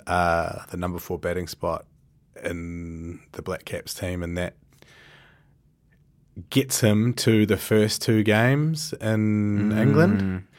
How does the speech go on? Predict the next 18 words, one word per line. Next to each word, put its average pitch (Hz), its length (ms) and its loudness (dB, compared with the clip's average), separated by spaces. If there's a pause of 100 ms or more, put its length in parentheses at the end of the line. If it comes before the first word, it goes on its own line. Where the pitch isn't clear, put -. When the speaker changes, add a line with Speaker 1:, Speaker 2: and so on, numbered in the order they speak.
(720)
Speaker 1:
And 104 440 6
then 107 180 6
it 107 100 2
would 101 180 -2
be 98 280 4
very 104 520 6
hard 92 580 4 (680)
to - 140 -6
replace 92 360 -2
him, 87 100 -2
so 92 140 -2
I 92 60 2
suspect - 380 -8
he 90 80 -8
plays - 580 -8 (240)
in 80 60 -12
the 76 60 -8
final. 78 440 -10